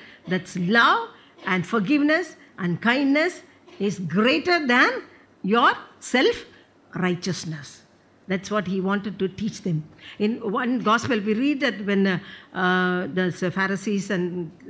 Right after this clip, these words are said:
uh, people, teachers of the law comes to Jesus and asks, "These people are not giving tithe." That's what they were complaining.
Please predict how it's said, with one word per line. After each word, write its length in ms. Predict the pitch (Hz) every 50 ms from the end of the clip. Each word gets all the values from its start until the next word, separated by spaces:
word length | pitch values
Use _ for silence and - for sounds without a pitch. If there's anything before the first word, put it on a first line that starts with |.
| -
uh, 180 | 202 196 196 190 170 160 - 277 -
people, 380 | - 220 220 226 240 220 208 170 - - - -
teachers 300 | - 247 190 202 214 180
of 160 | 214 196 202
the 80 | 202 190
law 220 | 185 202 208 214 214
comes 300 | 214 - 208 190 185 -
to 120 | - 202
Jesus 420 | 165 147 185 220 226 - 269 - -
and 120 | 220 190
asks, 220 | 190 202 226 220 - - - - - - - - -
"These 220 | 202 233 208 -
people 280 | - 226 226 220 262 233
are 120 | 226 226 226
not 180 | 220 202 196
giving 380 | 165 196 220 254 285 392 359 - - - - _ _ _ _ -
tithe." 380 | 214 202 202 214 262 269 - - - - - - _ _ _ _
That's 180 | - 240 233 233
what 140 | 269 262 226
they 60 | 247
were 120 | 220 220
complaining. 640 | 208 - 226 226 226 339 240 233 220 196 180 190 -